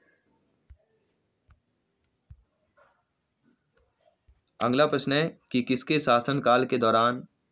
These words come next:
अधिकतम मंगोल आक्रमण हुए? बलबन के, अलाउद्दीन खिजली, मोहम्मद बिन तुगलक, फिरोज तुगलक।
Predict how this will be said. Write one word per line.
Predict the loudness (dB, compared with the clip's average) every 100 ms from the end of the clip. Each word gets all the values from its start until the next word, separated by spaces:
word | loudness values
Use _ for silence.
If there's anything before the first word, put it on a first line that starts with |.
| _
अधिकतम | -4 -4 -4 -4 -2 -2
मंगोल | -2 0 0 0 0
आक्रमण | -2 -2 -2 -2 -2
हुए? | -2 -2 -2 -8 _ _ _ _ _ _ _ _ _ -10
बलबन | -2 0 0 -2
के, | -6 -8 -8 -14 _ _ _ _ _ _
अलाउद्दीन | -2 0 0 0 -4
खिजली, | -4 -4 0 0 -2 -8
मोहम्मद | -10 -6 -4 -4 -4
बिन | -4 -6
तुगलक, | -4 -4 -2 -4 -6 -8
फिरोज | -2 -2 -2
तुगलक। | -6 -8 -8 -12